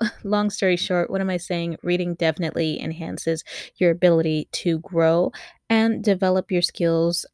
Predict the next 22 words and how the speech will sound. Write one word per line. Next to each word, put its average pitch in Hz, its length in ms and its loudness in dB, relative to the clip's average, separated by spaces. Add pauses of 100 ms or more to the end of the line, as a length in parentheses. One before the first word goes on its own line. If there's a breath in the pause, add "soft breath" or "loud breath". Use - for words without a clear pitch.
not 180 200 0
only 170 500 0
as 156 280 -2
just - 460 -6
an - 400 -4
individual, 180 640 0
but 214 240 2 (100)
it 180 160 0
helps 190 280 0
you 185 120 0
to - 160 -14
create 175 440 0 (180)
this - 300 0
well-rounded 165 760 0
persona 202 760 2 (480 loud breath)
of 190 100 2
yourself 175 520 0
and 185 100 0
the 170 60 2
world 165 240 2
around 165 320 2
you, 170 240 4